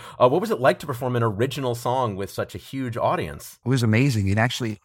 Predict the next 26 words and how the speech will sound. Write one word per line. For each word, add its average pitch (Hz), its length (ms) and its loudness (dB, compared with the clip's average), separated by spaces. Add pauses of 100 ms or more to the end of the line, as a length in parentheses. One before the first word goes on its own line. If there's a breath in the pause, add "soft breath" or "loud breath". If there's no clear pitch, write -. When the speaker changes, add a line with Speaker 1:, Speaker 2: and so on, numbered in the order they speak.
Speaker 2:
surprisingly, 113 680 2
that 104 180 2
was 110 200 -2
the 104 100 0
one 107 240 2
that, 95 240 0 (220)
uh, 101 120 -2
reached 104 300 0
number 110 260 6
one 101 420 0
on 98 300 4
the 92 100 0
iTunes 101 480 0
charts. - 120 -6
Speaker 1:
Right. 120 360 4 (500)
Speaker 2:
So 113 160 4
it 110 60 4
was 110 220 2
probably 120 340 4
the 107 100 4
best 104 340 0
received 113 420 2
song 107 300 2
that 95 100 0
I 92 80 0
performed. 101 580 0